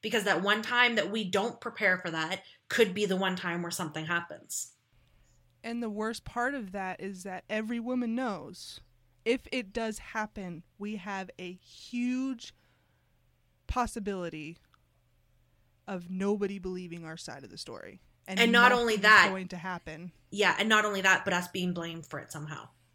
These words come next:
Speaker 2: Yeah, which is why we dress the way we do.
Speaker 1: Yeah.
Speaker 2: Which is why we are always on alert. There is not, like, if you're jogging on a, on a, on a trail, you are constantly looking around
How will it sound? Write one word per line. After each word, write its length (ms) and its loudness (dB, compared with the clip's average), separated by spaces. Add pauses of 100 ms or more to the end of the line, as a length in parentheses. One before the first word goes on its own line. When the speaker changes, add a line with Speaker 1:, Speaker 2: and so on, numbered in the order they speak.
(440)
Speaker 2:
Yeah, 320 2 (120)
which 180 -4
is 120 -4
why 220 -4
we 120 -6
dress 260 -8
the 100 -10
way 140 -8
we 120 -12
do. 300 -12 (200)
Speaker 1:
Yeah. 220 -4 (200)
Speaker 2:
Which 200 0
is 140 -2
why 300 0
we 180 -4
are 160 -6
always 640 0
on 180 -8
alert. 400 -6
There 140 -4
is 160 -4
not, 400 -6
like, 240 -6
if 140 -12
you're 140 -2
jogging 760 -2
on 160 -10
a, 60 -12 (120)
on 120 -10
a, 120 -12
on 140 -8
a 40 -10
trail, 580 -4 (840)
you 180 -2
are 120 -2
constantly 840 -8 (800)
looking 380 0
around 680 -6